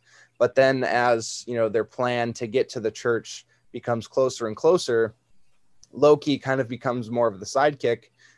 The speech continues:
and Bartleby is the one that's, like, really kind of going after the plan and has to get there. And another, like, piece of dialogue that I really, really liked was when, um, they're in, like, the parking garage,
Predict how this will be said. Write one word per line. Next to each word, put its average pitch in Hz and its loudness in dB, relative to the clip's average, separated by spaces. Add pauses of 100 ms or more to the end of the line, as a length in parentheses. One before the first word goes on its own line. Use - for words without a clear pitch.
and 113 -8
Bartleby 123 4
is 110 -4
the 113 -4
one 107 -4
that's, 104 -4
like, 98 0
really 117 0
kind 101 -8
of 101 -12
going 110 -4
after 107 -4
the 98 -8
plan 104 -8
and 95 -12
has 101 -10
to 101 -14
get 107 -6
there. 98 -8 (580)
And 110 0 (140)
another, 127 4
like, 113 2
piece 147 -4
of 117 -2
dialogue 117 4
that 107 0
I 104 0
really, 113 -2
really 110 -2
liked 110 -2
was 98 -6
when, 98 -12 (480)
um, 95 -6 (320)
they're 135 6
in, 143 4
like, 127 0
the - -6
parking 135 -2
garage, 107 -2